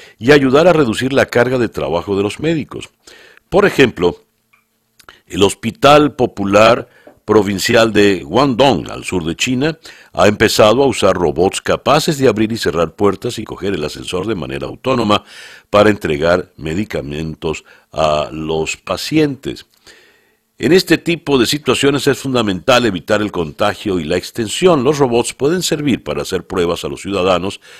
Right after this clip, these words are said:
detectar posibles enfermedades y evitar que otras personas o el personal médico se vean contagiados. Eso dice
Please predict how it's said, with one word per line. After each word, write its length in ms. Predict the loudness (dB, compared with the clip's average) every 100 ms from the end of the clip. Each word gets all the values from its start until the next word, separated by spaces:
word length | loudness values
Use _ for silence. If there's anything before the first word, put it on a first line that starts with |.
| -20 -20 _
detectar 640 | -10 -8 -8 0 2 2 -2
posibles 540 | -10 -8 -8 -6 -8
enfermedades 640 | -8 -6 -4 -2 -2 -2 -2
y 60 |
evitar 580 | -4 -6 -2 2 2 2 -6 -20 -20 -16
que 160 | -6
otras 360 | -2 -2 -2 -2
personas 640 | -2 -2 0 -2 -4 -10
o 100 | -6
el 80 | -4
personal 440 | -2 -2 -2 -4
médico 440 | -2 -4 -4 -6 -8 -10 -20 -18
se 260 | -6 -4
vean 520 | -2 0 0 0 -4 -16 _
contagiados. 640 | -10 -6 -6 -2 2 4 2
Eso 300 | -2 -2 -4
dice 420 | -4 -6 -2 -2